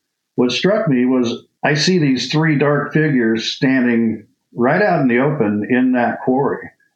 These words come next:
And my thirst, <clears throat> my first thought was, "What the heck are those people doing down there?" Because we had very heavy security, as you can imagine, due to the dangerous, uh, element that we were dealing with.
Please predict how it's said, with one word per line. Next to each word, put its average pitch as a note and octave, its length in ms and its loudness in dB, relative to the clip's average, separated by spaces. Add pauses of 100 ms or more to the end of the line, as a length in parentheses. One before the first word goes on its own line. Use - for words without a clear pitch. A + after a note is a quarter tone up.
(120)
And B2+ 400 2 (160)
my A#2+ 300 0
thirst, E3 400 0
<clears throat> D3 60 -12 (420)
my C3 200 0
first F#3 220 0
thought B2 260 2
was, A2+ 440 -2 (800)
"What D#3+ 220 0
the A#2 100 0
heck D3 200 0
are B2+ 100 2
those G#2+ 200 -2
people D#3 320 -2
doing C3 320 2
down F2+ 300 -2
there?" G2 180 -6
Because G#2+ 340 -2
we F#3 160 2
had A#2+ 360 0
very D3 340 0
heavy A2 240 0
security, G#2 640 -2
as G2+ 100 -4
you - 60 -6
can G2+ 100 -2
imagine, G2+ 680 -2 (100)
due G#2+ 160 0
to G2+ 100 0
the F#2 240 -4 (540)
dangerous, A2+ 800 0
uh, G2+ 280 -4 (160)
element A2+ 420 0 (180)
that G2+ 180 -4
we G2 120 -4
were G2 100 -4
dealing A2 340 -2
with. G#2 200 -2